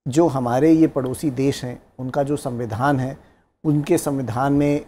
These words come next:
एक धर्म की बात करी गई है, ठीक है? उस धर्म के अलावा जो लोग अपना धर्म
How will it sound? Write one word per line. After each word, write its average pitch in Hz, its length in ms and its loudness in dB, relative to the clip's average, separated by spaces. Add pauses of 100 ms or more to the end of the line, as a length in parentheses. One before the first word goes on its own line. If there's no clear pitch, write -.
एक 127 160 -4
धर्म 123 220 -2
की 143 120 -4
बात 120 280 -4
करी 113 280 -4
गई 107 160 -10
है, 104 180 -18 (560)
ठीक - 140 -16
है? - 280 -16 (340)
उस 196 220 2
धर्म 156 280 2
के 165 100 0
अलावा 135 380 4
जो 147 160 4
लोग 147 180 4
अपना 139 300 0
धर्म 131 340 0